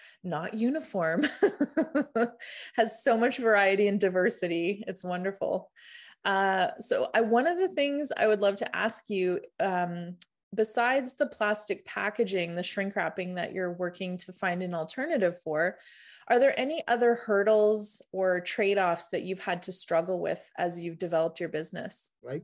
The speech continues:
Speaker 2: now, we are facing a lot of visibility, the visibility of the people, awareness among the people.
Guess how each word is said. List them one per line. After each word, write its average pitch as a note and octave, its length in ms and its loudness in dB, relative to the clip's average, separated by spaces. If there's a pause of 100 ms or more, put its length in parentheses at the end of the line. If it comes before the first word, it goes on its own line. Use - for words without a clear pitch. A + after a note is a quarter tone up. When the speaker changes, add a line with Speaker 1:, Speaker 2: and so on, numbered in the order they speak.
Speaker 2:
now, F#3 100 -4
we D#3 180 -2
are D#3+ 80 0
facing C#3+ 540 -4 (160)
a A2+ 160 -6 (100)
lot G#2+ 240 -2
of A#2 180 -4
visibility, G#2+ 640 -4 (280)
the A2+ 80 -6
visibility G#2+ 680 -6
of G#2 200 -6
the G#2 80 -6
people, G2+ 440 -10 (100)
awareness G2 600 -6
among F#2+ 180 -14 (140)
the F2+ 100 -10
people. A#2+ 480 -12